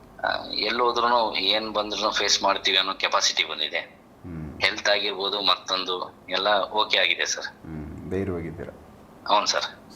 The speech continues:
Speaker 2: So, ಇದು ನವೀನ್ ಅವ್ರ ಕಡೆಯಿಂದ ನಿಮ್ಗೆ ಒಳ್ಳೆ ಪರಿಹಾರ
Speaker 1: ಹೌದು.
Speaker 2: ಸಿಕ್ಕಿದೆ.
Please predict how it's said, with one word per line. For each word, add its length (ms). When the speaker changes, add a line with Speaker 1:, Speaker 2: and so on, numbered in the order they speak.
Speaker 2:
So, 340
ಇದು 340
ನವೀನ್ 340
ಅವ್ರ 120
ಕಡೆಯಿಂದ 380
ನಿಮ್ಗೆ 380
ಒಳ್ಳೆ 280
ಪರಿಹಾರ 420
Speaker 1:
ಹೌದು. 180
Speaker 2:
ಸಿಕ್ಕಿದೆ. 320